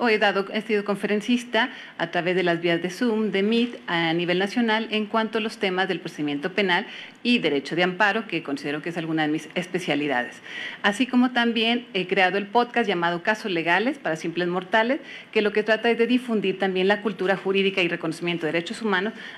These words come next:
hacia la población de los jóvenes, que, pues, es el área en que principalmente estamos enfocados actualmente, y que puedan ser las nuevas generaciones que lleven a cabo toda esta cultura también de los derechos humanos.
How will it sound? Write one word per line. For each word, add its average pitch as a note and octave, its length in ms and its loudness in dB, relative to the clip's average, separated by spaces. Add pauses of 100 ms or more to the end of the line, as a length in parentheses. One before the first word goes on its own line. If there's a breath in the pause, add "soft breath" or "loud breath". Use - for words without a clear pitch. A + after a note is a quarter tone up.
(160 loud breath)
hacia A#3+ 340 2
la G#3+ 160 0
población F3 640 -2
de E3 100 -2
los D#3 120 -4
jóvenes, F#3 380 0 (320 loud breath)
que, B3+ 100 -4
pues, F#3+ 180 -4
es F3+ 140 -2
el G3 100 2
área G3+ 300 2 (840)
en E3+ 100 0
que F#3 100 2
principalmente F#3 800 0
estamos E3 440 -2
enfocados G3+ 680 0
actualmente, F3+ 480 -4
y F#3+ 40 -6
que F3 100 -2
puedan F3+ 200 2
ser F#3+ 120 -2
las F3 100 2
nuevas A3 320 2
generaciones E3 500 -2
que E3+ 160 -2
lleven G#3 300 2
a F3 120 -2
cabo A3+ 300 2
toda E3+ 380 2
esta E3+ 220 -6
cultura D#3+ 400 -4
también D3+ 260 0
de D#3 80 0
los D3+ 100 0
derechos C#3+ 440 -6
humanos. C#3 360 0